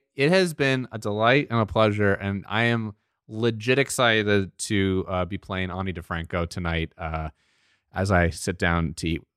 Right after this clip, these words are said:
a dinner with my wife, just to have it in the background because it's needed and necessary, <laughs> and thank you for that.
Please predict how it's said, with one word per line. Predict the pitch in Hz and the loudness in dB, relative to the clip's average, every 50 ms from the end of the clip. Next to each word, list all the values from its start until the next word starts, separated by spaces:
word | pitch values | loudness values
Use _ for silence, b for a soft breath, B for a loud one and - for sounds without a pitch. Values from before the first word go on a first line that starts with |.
| _ _ _ - | _ _ _ -12
a | 90 | -8
dinner | 80 87 78 78 78 78 80 - _ _ _ - | -6 -6 -6 -4 -4 -6 -6 -8 _ _ _ -14
with | 80 78 76 - | -10 -10 -10 -10
my | 78 73 73 | -10 -10 -8
wife, | 71 71 67 69 67 - _ | -6 -6 -8 -8 -10 -14 _
just | - 87 85 - - | -10 -10 -10 -8 -8
to | 87 | -6
have | 78 82 78 78 | -4 -4 -4 -4
it | 76 | -6
in | 78 78 | -10 -12
the | 76 | -12
background | 69 73 69 69 - - 73 69 69 71 71 | -10 -10 -10 -10 -10 -10 -10 -10 -10 -10 -10
because | 73 78 82 - 80 | -12 -12 -12 -12 -12
it's | 73 - - - - - | -14 -14 -16 -20 -18 -16
needed | 85 80 80 87 95 117 156 196 208 202 - | -12 -10 -6 -2 0 4 4 4 4 2 -2
and | 101 98 | -6 -4
necessary, | 95 98 104 - 151 147 254 - 180 185 196 196 202 196 - _ | -2 -2 -4 -4 -4 -4 -2 2 2 2 2 2 0 -2 -6 _
<laughs> | |
and | - 98 95 95 - - 90 - - _ _ _ _ _ _ _ _ | -8 -4 -4 -4 -4 -6 -8 -12 -16 _ _ _ _ _ _ _ _
thank | - 101 104 - | -12 -12 -12 -12
you | 120 - | -14 -12
for | - 143 | -8 -6
that. | 139 131 - | -6 -6 -8